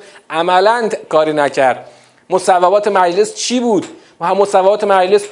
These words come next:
همون لابی بود که امروز می‌بینیم. مثلاً، مثلاً دلالان می‌رن می‌شینن پشت در مجلس با نماینده‌ها لابی می‌کنن، آقا این قانون بعد از تو مجلس در بیاد.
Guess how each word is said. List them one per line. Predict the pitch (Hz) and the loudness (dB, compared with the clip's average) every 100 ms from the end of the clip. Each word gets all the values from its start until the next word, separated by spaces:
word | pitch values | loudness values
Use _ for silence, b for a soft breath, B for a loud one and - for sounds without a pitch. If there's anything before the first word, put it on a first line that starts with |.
| - | -10
همون | - 214 220 | -2 0 2
لابی | 196 180 208 | 2 2 -2
بود | 208 - | -4 0
که | 202 | 2
امروز | 175 170 | 2 0
می‌بینیم. | 165 160 160 147 | 0 0 2 2
مثلاً، | 139 147 139 120 - b b b 135 | 0 0 0 -2 -8 b b b -6
مثلاً | 160 170 | 0 0
دلالان | 175 151 151 151 170 | 2 2 2 2 2
می‌رن | 175 175 | 2 0
می‌شینن | 175 185 165 | 0 0 -2
پشت | 165 160 | -2 0
در | 165 165 | 2 2
مجلس | 147 139 165 156 | 0 0 -2 2
با | 139 | 0
نماینده‌ها | 139 139 139 139 135 160 | 0 -2 0 2 2 2
لابی | - 139 139 160 | 2 2 2 2
می‌کنن، | 196 220 202 175 165 - B B | 0 0 2 0 -2 -8 B B
آقا | 160 | 0
این | 196 185 | 0 2
قانون | 180 185 | 2 2
بعد | 190 | 2
از | 180 | 0
تو | - | 0
مجلس | 147 147 160 | 0 0 0
در | 165 156 139 | 2 2 0
بیاد. | 120 104 | -2 -6